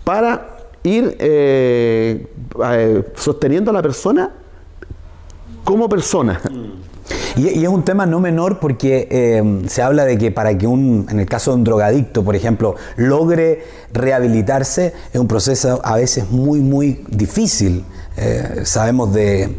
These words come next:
Speaker 2: deportistas, mencionar por ejemplo el caso de Maradona, eh, todos sabemos su, su adicción a la cocaína, y de pronto tiene que salir de su país, irse a una clínica extremadamente costosa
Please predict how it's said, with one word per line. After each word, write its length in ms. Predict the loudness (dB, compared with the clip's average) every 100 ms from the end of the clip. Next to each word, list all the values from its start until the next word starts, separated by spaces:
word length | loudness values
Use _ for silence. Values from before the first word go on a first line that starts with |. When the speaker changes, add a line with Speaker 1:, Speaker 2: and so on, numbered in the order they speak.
| -2
Speaker 2:
deportistas, 880 | 0 0 -2 0 -2 0 0 2 2
mencionar 460 | 2 2 2 0
por 140 | 0 0
ejemplo 280 | 0 0
el 80 | 0
caso 360 | 0 0 2 2
de 340 | 4 2 0 -6 -6 -2
Maradona, 720 | 2 2 2 2 2 0 -4 -10 -14 -12 -8 -4
eh, 200 | -4 -2
todos 180 | 0 0
sabemos 380 | 0 2 2 0
su, 240 | 2 2
su 140 | 2 2
adicción 420 | 2 2 0 0
a 60 |
la 140 | 2 2
cocaína, 640 | 2 2 2 2 0 -2 -8 -18 -18 -8
y 80 | 0
de 140 | 2 2
pronto 360 | 2 0 0
tiene 320 | 2 2 2
que 120 | 2 0
salir 360 | 2 2 2
de 120 | 2
su 180 | 2 2
país, 500 | 2 2 2 0 -4 -16 -18 -2
irse 360 | 2 2 2 2
a 60 |
una 280 | 2 2 2
clínica 600 | 2 2 2 2 0 -2 -2
extremadamente 880 | -2 -2 0 2 2 2 2 2
costosa 580 | 0 0 -2 -2 -2 -4